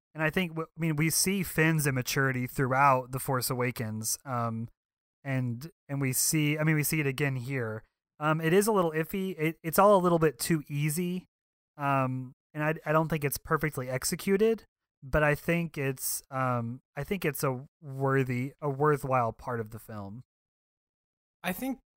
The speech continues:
Speaker 2: the Poe, the Poe arc is a very interesting arc for me because it, so, so many of the characters in this, of, of the new characters being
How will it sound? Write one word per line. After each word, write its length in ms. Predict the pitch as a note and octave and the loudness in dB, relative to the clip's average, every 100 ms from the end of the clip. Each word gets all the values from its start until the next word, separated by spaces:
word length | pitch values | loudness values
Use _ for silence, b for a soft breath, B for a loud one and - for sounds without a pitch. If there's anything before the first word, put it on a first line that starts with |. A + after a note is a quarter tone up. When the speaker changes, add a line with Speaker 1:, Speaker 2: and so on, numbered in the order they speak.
| _ _ _ _ _ _ - | _ _ _ _ _ _ -12
Speaker 2:
the 80 | D#3 | -10
Poe, 560 | - G#3 G3 G3+ G#3 E3 | -4 0 4 4 2 -2
the 100 | D#3 | -4
Poe 320 | - A3 A3+ | 4 4 6
arc 300 | G3+ F#3 F3+ | 6 4 2
is 100 | D3+ | 0
a 60 | |
very 340 | C#3 D3+ D3 D#3 | 2 2 2 0
interesting 560 | C#3+ - C#3+ - C#3 | -2 -2 -2 -2 -4
arc 240 | C#3 B2+ - | -2 -4 -6
for 140 | - | -6
me 140 | B2+ A#2+ | -4 -4
because 360 | B2+ - D3 | -6 -2 0
it, 140 | D3 C3+ _ _ _ _ _ _ _ _ _ _ _ _ - | -2 -4 _ _ _ _ _ _ _ _ _ _ _ _ -6
so, 360 | - G3 F3+ - _ - | 2 4 4 -2 _ -6
so 260 | - A3 | 2 2
many 240 | A#3+ C4+ C4 | 2 2 0
of 100 | A3+ | 0
the 100 | C4+ | -2
characters 800 | - D3 D3+ D#3+ - F3+ E3+ - | 0 2 2 2 2 2 0 -2
in 500 | E3+ E3 D#3+ C3 C3 | 0 2 2 0 2
this, 360 | D3+ D3 - - | 2 4 2 0
of, 180 | E3 D#3+ | -2 0
of 160 | D#3+ | 2
the 80 | D#3 | 4
new 240 | D#3 F#3 F#3 | 6 4 4
characters 540 | - C3+ B2+ C3+ B2+ | 4 2 2 0 0
being 460 | B2 C3+ C3+ C3 | 0 2 2 0